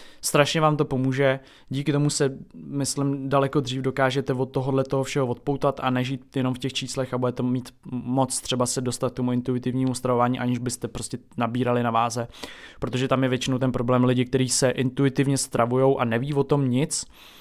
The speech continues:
neví, co, kolik čeho má, podle čeho cca, tak se může stát, že si myslí, že jí dva tisíce kalorií, ale jí prostě tři tisíce, protože prostě v každý tý, v každém tom jídle šest jídel denně se spletli o dvě stě kalorií, jo, prostě. Takže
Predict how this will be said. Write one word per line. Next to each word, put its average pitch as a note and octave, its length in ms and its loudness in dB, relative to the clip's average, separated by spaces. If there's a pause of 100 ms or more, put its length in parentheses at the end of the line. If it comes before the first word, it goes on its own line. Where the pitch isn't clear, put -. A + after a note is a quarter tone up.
(280)
neví, B2+ 340 -2
co, C#3 200 0
kolik C3 280 2
čeho C3+ 220 0
má, B2 220 2
podle B2+ 300 0
čeho B2 220 -4
cca, B2 380 -2
tak B2 160 -4
se - 120 -4
může B2+ 200 -2
stát, A#2+ 280 2
že B2+ 160 0
si C3 120 0
myslí, B2+ 320 0
že B2 100 0
jí B2+ 80 -2
dva A#2+ 160 -2
tisíce C3 380 -4
kalorií, B2 420 2
ale A#2+ 180 2
jí B2 220 -2
prostě - 300 -2
tři - 160 -2
tisíce, B2 420 -2
protože A#2+ 380 -4
prostě A#2+ 500 -2 (360)
v - 80 -16
každý C3 320 0
tý, C3 300 -4 (420)
v - 60 -18
každém C3+ 300 0
tom C3 160 2
jídle B2+ 220 2
šest B2+ 260 -4
jídel C3 200 0
denně B2 200 2
se B2 220 -2
spletli B2+ 580 0
o A2+ 360 4
dvě A#2+ 160 -2
stě A#2+ 160 -8
kalorií, A2 420 -4
jo, - 100 -10
prostě. - 320 -10
Takže B2 300 0